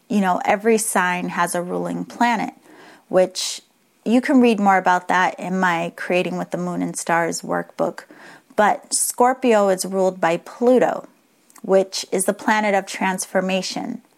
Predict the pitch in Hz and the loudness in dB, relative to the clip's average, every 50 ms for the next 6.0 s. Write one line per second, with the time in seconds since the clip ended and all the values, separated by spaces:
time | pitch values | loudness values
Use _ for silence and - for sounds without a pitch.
0 | _ _ _ _ _ _ _ _ _ _ - - _ - - - 233 214 226 220 | _ _ _ _ _ _ _ _ _ _ -20 -20 _ -4 0 0 2 2 0 0
1 | - - 254 294 311 320 339 339 330 302 277 262 262 226 226 214 - - - - | 2 0 2 2 4 2 2 2 2 2 4 4 4 2 2 0 2 0 -2 -4
2 | - - - 208 208 208 214 226 214 208 196 196 190 190 185 185 175 - - 185 | -2 0 2 2 2 2 0 0 2 2 4 4 6 6 6 4 4 2 0 -2
3 | 190 190 - - - - 226 240 240 226 185 165 175 196 202 190 - - - - | -2 -2 -6 -12 -8 0 2 4 4 6 4 4 2 0 -2 -6 -10 -18 -20 -20
4 | - - - 214 214 - 269 277 285 240 233 233 233 - 190 196 - - 196 202 | -6 -4 -4 -2 2 4 4 4 4 4 2 2 0 -2 -4 -4 -4 -4 -2 0
5 | 208 190 190 - - - - 180 180 180 175 180 180 - - - - - 202 | 0 -2 -2 -4 -6 -6 -2 0 2 2 2 0 -2 -4 -4 -4 -6 -6 -8